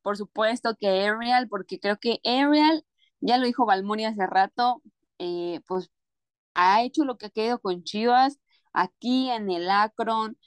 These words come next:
eh, en fase regular, en, en liguilla, entonces, teniendo esos antecedentes y, y sobre todo conociendo las cualidades y las capacidades de Ariel, creo que Ariel tendría que ser titular,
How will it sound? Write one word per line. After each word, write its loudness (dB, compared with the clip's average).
eh, -4
en 0
fase -2
regular, 2
en, -6
en -6
liguilla, -2
entonces, -2
teniendo 0
esos -4
antecedentes -2
y, 0
y 0
sobre 2
todo 4
conociendo -4
las -2
cualidades 0
y -6
las -8
capacidades -2
de -4
Ariel, 2
creo -2
que -8
Ariel -2
tendría -4
que -6
ser -6
titular, 2